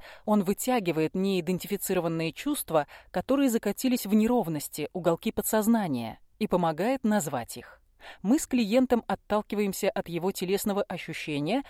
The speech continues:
чтобы рассмотреть состав смеси под названием «тревога». «Сперва мы всматриваемся в симптом», говорю я клиенту на первой сессии, когда определяю степень тревожного расстройства. Тремор, потливость, головные боли, бессонница,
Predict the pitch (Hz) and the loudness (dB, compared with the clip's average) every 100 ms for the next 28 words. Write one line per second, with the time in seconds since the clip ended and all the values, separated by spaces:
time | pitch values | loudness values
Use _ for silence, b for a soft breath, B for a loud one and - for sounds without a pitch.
0 | B B - - 175 185 - 185 262 330 | B B -8 -2 0 0 0 -2 0 -2
1 | - 233 240 233 - 220 240 247 180 180 | -2 0 0 -2 0 0 0 0 0 0
2 | 160 170 202 202 190 247 262 285 262 131 | 0 0 0 0 0 2 4 4 2 0
3 | - _ _ B B B B - 202 220 | -6 _ _ B B B B -2 0 2
4 | 320 269 - 220 233 233 226 220 233 - | 2 0 0 -2 -2 -2 0 -2 -4 -2
5 | 226 202 - 156 143 B B B 165 165 | -2 -2 -2 0 -2 B B B -4 -2
6 | 160 160 151 160 147 185 214 196 175 - | -2 -2 -4 -4 -6 -4 -4 -2 -4 -2
7 | 180 165 - 160 147 - 277 - B B | -2 -2 -4 -6 -6 -2 -4 -4 B B
8 | 175 175 180 180 170 170 196 269 - - | -4 2 2 2 -2 -2 0 -2 -2 -4
9 | 240 220 - 196 180 196 202 190 196 - | 0 0 0 0 2 0 0 0 -2 -2
10 | 170 151 - 147 147 B B B _ 247 | 0 0 -2 -2 -4 B B B _ 0
11 | 320 277 135 - 165 - 185 262 175 - | 2 0 -2 -4 -2 -2 -2 -2 -2 -6
12 | - - 180 170 160 190 185 147 180 220 | -12 -10 0 4 4 4 0 0 0 0
13 | 143 147 - - 226 208 156 - 147 | 0 -4 -6 -2 0 0 -2 -2 -4